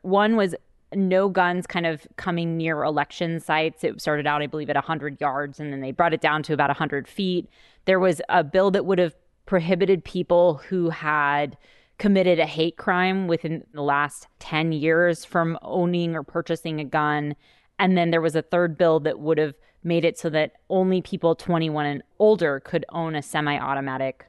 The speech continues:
rifle. And that was a building off of an existing law for handguns that were only for people twenty-one and older.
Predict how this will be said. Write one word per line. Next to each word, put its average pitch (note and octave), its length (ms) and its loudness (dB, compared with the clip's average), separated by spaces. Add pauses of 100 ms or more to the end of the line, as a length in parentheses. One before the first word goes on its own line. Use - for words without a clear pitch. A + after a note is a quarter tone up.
(120)
rifle. - 580 -8 (480)
And E3 500 -2
that A#3 100 4
was A#3+ 180 4
a G#3 60 0
building F#3 340 2
off D#3+ 160 0
of D3 100 -8
an D3 120 0
existing D3+ 520 -2
law C3+ 200 0
for C#3+ 160 -6
handguns C#3 420 -6
that C#3+ 80 -8
were C#3+ 140 -2
only C3+ 220 -6
for D3 120 -10
people - 240 -12
twenty-one - 400 -12
and - 100 -16
older. - 320 -16